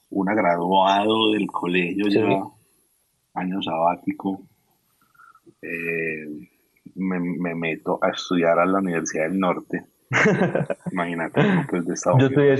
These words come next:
Speaker 3: psicología,
Speaker 1: psicología,
Speaker 3: entonces,
Speaker 1: Universidad del Norte. Imagínate uno llegar de Estados Unidos fresquecito, español bien malo, ortografía peor,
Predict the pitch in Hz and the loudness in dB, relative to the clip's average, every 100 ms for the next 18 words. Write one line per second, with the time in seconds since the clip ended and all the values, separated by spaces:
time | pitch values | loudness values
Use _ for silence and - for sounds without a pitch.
0 | 139 151 143 117 113 117 - 92 107 101 | 4 4 4 6 6 6 2 2 2 4
1 | 104 - - 113 - - 170 185 208 - | 2 2 0 -2 0 -2 2 2 2 2
2 | 190 190 - - - - 98 92 - 98 | 0 0 -4 -4 -12 -6 -6 -6 -2 -2
3 | 92 92 95 107 90 92 92 95 90 80 | 0 0 2 2 2 2 0 0 2 2
4 | 85 90 104 98 92 87 90 - 98 90 | 0 -2 0 0 -2 -2 -4 -4 -2 0
5 | - 92 95 87 - 95 - _ _ _ | 0 2 2 0 -4 -6 -8 _ _ _
6 | _ - 117 104 95 87 90 95 98 92 | _ -10 -8 -4 -2 0 0 2 2 2
7 | 85 90 - 92 95 87 - 95 - 95 | 0 -6 -4 -2 2 2 2 -2 0 0
8 | 92 87 90 | 2 0 -4